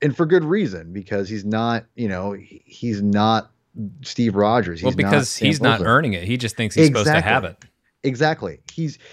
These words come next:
Speaker 1: he's trying to, like, live up to it, but he's not earning it. He thinks that he should, you know, he's, he's trying to do the right thing on the, on the surface and, and in a sense to where he is,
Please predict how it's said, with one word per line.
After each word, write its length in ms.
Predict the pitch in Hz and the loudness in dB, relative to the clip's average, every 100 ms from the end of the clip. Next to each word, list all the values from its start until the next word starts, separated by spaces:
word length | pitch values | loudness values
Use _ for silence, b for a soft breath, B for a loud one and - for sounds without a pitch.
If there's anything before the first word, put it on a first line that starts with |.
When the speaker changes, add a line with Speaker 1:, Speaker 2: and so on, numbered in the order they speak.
| B | B
Speaker 1:
he's 220 | 185 160 | -4 -4
trying 720 | - 165 185 254 147 120 123 | -4 -2 2 2 2 0 -4
to, 140 | 117 123 | -4 -2
like, 160 | 120 | -2
live 200 | 113 110 | 0 0
up 180 | 104 98 | 0 -4
to 160 | - 92 | -6 -4
it, 200 | 101 - 113 | -4 -6 -2
but 180 | 131 | -2
he's 220 | 110 139 135 | 0 -2 -2
not 240 | 120 113 - - | -4 -6 -12 -4
earning 300 | 151 120 90 | -2 -2 -4
it. 320 | 82 - - _ | -10 -18 -20 _
He 180 | 135 | -8
thinks 260 | 113 143 131 | -2 0 0
that 120 | 127 | 0
he 80 | 123 | -2
should, 240 | 117 123 139 | -2 -2 0
you 80 | |
know, 160 | 107 98 | 0 0
he's, 240 | 110 110 - | -2 -6 -8
he's 180 | 123 107 | -10 -4
trying 320 | 160 170 156 | 2 4 4
to 40 | |
do 40 | 135 | 4
the 60 | |
right 200 | 131 113 | 2 2
thing 160 | 131 117 | -4 -4
on 200 | 113 104 | -4 -4
the, 80 | 98 | -4
on 140 | 107 101 | -4 -4
the 80 | |
surface 520 | 92 143 139 117 110 - | -2 2 2 4 0 -2
and, 420 | 113 104 104 98 _ | -6 -4 -6 -8 _
and 180 | 113 110 | -6 -4
in 140 | 113 | -4
a 40 | 104 | -2
sense 220 | 127 117 | -2 -2
to 100 | 120 | 2
where 380 | 110 107 104 98 B B B | 4 6 4 0 B B B
he 280 | - 147 135 | -4 4 6
is, 360 | 113 107 98 | 8 6 0